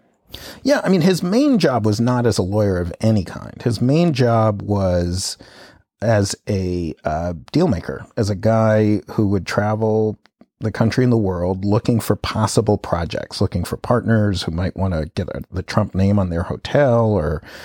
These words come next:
um, buildings that, you know, office buildings that might wanna have a Trump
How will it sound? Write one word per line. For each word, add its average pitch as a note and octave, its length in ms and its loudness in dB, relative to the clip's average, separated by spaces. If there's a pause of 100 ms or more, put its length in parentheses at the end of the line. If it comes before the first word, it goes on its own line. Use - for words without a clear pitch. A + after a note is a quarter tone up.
(380)
um, F#2 320 0
buildings G#2+ 760 2
that, G2+ 180 0 (340)
you G#2 100 0
know, C#2+ 280 -6
office F#2 340 -2
buildings G2 400 0
that - 100 -2
might G2+ 180 -2
wanna G2 180 0
have G2 180 0
a F#2 80 0
Trump - 480 0